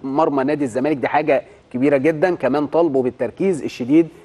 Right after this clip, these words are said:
الاستعداد الذهني للمباراه، كما هو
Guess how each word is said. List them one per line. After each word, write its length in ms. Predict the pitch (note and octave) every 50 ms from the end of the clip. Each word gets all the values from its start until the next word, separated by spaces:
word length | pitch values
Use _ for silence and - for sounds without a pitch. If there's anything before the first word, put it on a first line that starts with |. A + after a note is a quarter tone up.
| - - -
الاستعداد 680 | A2 F#2 - - - E2+ F#2 G#2 A2 C3+ D3+ D3+ C#3
الذهني 600 | C3 A2 G#2 G#2 B2+ E3+ F3 F3 D3 C3 A#2+ A2+
للمباراه، 640 | A2+ A#2+ C3+ C3+ B2+ A#2 G2+ G#2 G#2+ A#2+ C3+ D3 C#3 - - - - - - - _ _
كما 380 | - D3 D3 D3 C#3+ C#3 C#3 B2
هو 400 | A#2 C3 C#3+ C#3+ C#3+ C#3 C3